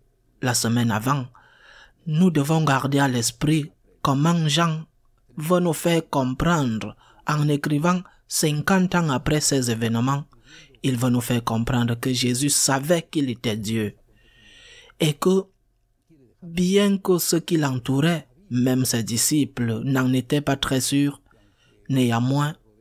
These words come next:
ils l'entendaient assez clairement. La croix était pour eux un motif de scandale, la résurrection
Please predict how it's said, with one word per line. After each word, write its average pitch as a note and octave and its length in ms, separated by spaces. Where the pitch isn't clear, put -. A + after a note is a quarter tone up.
ils F3+ 220
l'entendaient C3+ 640
assez B2+ 260
clairement. B2 640
La A2+ 160
croix C3 580
était C#3 320
pour A2+ 340
eux D3+ 220
un D#3+ 120
motif C3+ 480
de C3 100
scandale, A#2 840
la B2+ 100
résurrection A#2 840